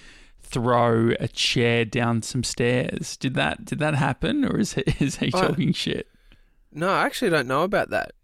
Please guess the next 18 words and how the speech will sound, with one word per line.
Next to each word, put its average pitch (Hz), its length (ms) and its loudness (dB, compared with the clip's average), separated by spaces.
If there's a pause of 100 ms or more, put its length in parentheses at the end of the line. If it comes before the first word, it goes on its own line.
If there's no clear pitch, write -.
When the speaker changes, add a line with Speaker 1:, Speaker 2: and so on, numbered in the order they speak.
(100)
Speaker 2:
But 139 400 0
the 151 120 2
story 180 360 2
that 131 180 0
he 139 160 0
Speaker 1:
Okay. 170 60 0
Speaker 2:
didn't 139 240 2
tell 110 200 2
you, 143 260 2 (600)
um, 123 600 -2
was 123 240 2
that 127 180 0
Speaker 1:
No, 147 80 2
Speaker 2:
he 127 140 2
Speaker 1:
he 123 40 4
did 131 240 -4
as 147 140 0
well. 58 300 -2